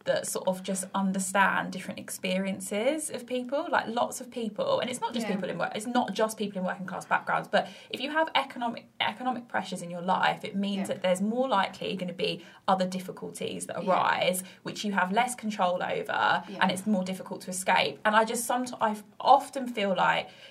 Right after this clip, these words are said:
Speaker 1: there are so few people that are decision makers in our country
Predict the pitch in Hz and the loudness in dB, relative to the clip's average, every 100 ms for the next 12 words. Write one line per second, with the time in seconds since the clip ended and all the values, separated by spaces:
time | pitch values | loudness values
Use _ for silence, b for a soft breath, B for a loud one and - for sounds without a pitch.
0 | B 196 196 208 208 214 - 196 196 202 | B 4 4 2 2 0 -2 -2 -2 -4
1 | 202 170 175 - 185 180 180 190 233 208 | -6 -6 -6 -2 0 0 -2 -6 -4 -2
2 | 165 156 - 170 165 165 - - 170 160 | -2 -4 -2 0 2 0 -4 -6 -4 -4
3 | - 262 240 - 170 165 | -2 -2 -2 -2 0 0